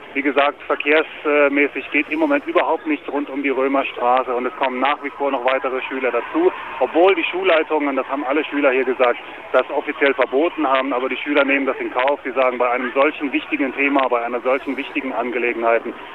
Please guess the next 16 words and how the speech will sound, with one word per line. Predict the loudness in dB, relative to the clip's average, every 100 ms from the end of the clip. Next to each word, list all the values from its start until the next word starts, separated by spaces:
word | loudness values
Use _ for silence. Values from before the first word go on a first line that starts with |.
| -4
kann | 0
man | 2
nicht | 2 0
auf | -4
die | -6
Schulleitung | 0 2 2 0
hören, | 0 0 0
da |
muss | -2 -4
man | 0
raus | 2 2
und | 0
muss | -2
seine | -2 0
Meinung | 2 2 2 0
sagen. | 2 2 2